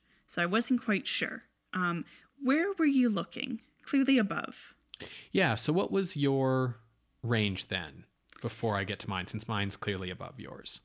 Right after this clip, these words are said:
Speaker 1: Oh, okay. So like I said, El Hombre Sin Rostro was kind of smack dab in the middle, um, because I wasn't sure. But the highest that I felt comfortable, um,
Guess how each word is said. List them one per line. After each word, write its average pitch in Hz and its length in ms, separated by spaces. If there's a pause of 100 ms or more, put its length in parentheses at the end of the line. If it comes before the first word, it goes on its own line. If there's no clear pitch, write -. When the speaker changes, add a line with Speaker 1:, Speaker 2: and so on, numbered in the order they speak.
(180)
Speaker 1:
Oh, 254 260
okay. 233 240
So 214 140
like 247 180
I 285 80
said, 226 480 (120)
El 214 60
Hombre 226 300
Sin 220 200
Rostro 185 340
was 175 180
kind 180 200
of 175 100
smack 190 320
dab 175 200
in 180 80
the 175 60
middle, 175 360 (360)
um, 180 440 (220)
because 202 220
I 185 80
wasn't 175 320
sure. 180 320 (500)
But 254 200
the 214 100
highest 294 720
that 233 140
I 220 80
felt - 340
comfortable, 185 760 (500)
um, 175 440